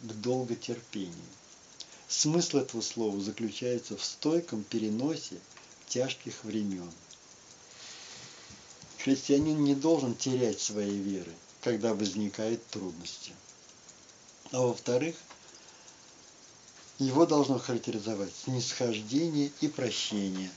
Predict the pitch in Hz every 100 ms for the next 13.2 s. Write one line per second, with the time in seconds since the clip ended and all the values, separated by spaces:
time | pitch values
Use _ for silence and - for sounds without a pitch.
0 | - 104 - 104 92 120 107 98 - 101
1 | 92 - 98 - 90 - - - - 107
2 | - 95 - 92 92 - - - - 110
3 | 110 110 98 113 110 104 - 107 98 98
4 | 101 - 104 95 - - 101 92 95 98
5 | 98 92 90 - - 107 104 - 98 101
6 | - 101 - 98 98 - - - - -
7 | - - - - - - - 143 156 -
8 | 143 135 147 139 113 117 117 110 117 175
9 | 185 147 143 135 - 117 156 - 160 180
10 | 175 147 151 151 147 143 131 - - -
11 | - 131 131 131 - 131 120 113 107 113
12 | 113 110 139 113 107 104 98 92 101 95
13 | 87 87